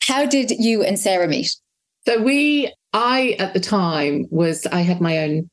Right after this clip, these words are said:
Speaker 2: design agency, so Studio Spence, where I was designing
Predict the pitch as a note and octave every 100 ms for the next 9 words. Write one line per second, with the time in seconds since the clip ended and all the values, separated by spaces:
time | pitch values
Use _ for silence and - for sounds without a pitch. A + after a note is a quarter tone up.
0 | _ F3 E3+ D#3+ D3 C#3+ C3 C#3+ - C#3
1 | C3+ C3 D3 C#3 C#3 - - F3+ D3+ C#3+
2 | D#3+ B2 - D#3 - D3+ D3+ D3+ D3+ D3+
3 | D3+ D3 C3+ - D#3+ C#3 E3 D3+ D3 C#3+
4 | C#3 C#3